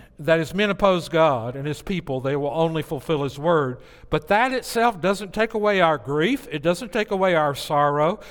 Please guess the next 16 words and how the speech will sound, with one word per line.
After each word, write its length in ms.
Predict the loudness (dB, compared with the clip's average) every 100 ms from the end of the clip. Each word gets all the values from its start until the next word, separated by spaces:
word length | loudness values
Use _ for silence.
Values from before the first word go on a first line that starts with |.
| -4
It 140 | -2 2
doesn't 320 | 2 0 -4
take 180 | -4 -2
away 260 | 0 2
our 200 | 4 2
suffering. 720 | -2 -2 -2 -2 -8 -8 -10 -14 -20 -20 -20 -20 -20 -20 -20 _ -16
But 240 | 2 4 4
it 200 | 0 2
does 720 | 4 4 4 4 0 -4 -14 -18 -20 -2
give 220 | 0 2
us 160 | 0 -4
a 60 |
secret 500 | -6 -4 -4 -4 -4
of 140 | -2 -4
certain 340 | -4 -4 -6
victory. 680 | -8 -8 -8 -10 -10 -12